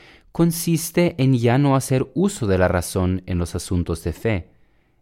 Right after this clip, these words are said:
de manera que se adopta un comportamiento irracional.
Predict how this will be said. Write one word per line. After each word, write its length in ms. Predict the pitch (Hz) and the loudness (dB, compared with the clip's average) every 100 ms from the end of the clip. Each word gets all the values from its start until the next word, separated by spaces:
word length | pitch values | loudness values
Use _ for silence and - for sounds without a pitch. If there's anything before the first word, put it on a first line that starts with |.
| - | -10
de 160 | 82 87 | 0 2
manera 340 | 82 82 92 | 4 2 0
que 80 | 110 | -2
se 140 | 107 | 0
adopta 340 | 127 104 104 113 | 2 2 2 0
un 160 | 104 | 2
comportamiento 1040 | 101 95 87 - 92 87 90 92 87 95 - | 2 0 0 -2 0 2 2 0 0 -2 -2
irracional. 1000 | 95 82 80 73 - 78 87 95 73 | -4 -2 -2 -6 -6 -2 -2 -2 -4